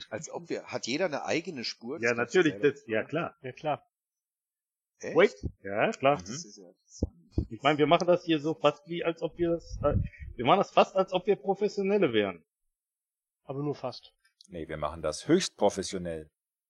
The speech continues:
Speaker 1: Aus, aus zwei Stunden sind wir mal froh, wenn wir daraus vierzig, fünfundvierzig Minuten ohne schmutziges Zeug kriegen dann, ne?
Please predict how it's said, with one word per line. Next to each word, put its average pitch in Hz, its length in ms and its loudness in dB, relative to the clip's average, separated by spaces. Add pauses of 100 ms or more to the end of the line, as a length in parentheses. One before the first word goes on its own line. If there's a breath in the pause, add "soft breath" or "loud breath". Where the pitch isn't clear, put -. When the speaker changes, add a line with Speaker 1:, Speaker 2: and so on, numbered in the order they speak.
Speaker 1:
Aus, - 360 -10
aus - 260 -12
zwei 127 300 -2
Stunden 147 600 -10
sind 120 160 -12
wir 135 80 -10
mal 120 120 -6
froh, 147 240 -8
wenn 143 80 -10
wir 127 60 -10
daraus 113 220 -10
vierzig, - 320 -12
fünfundvierzig 131 520 -16
Minuten 127 320 -14
ohne 131 280 -14
schmutziges - 460 -12
Zeug 156 260 -16
kriegen - 300 -20
dann, 196 160 -20
ne? 135 180 -20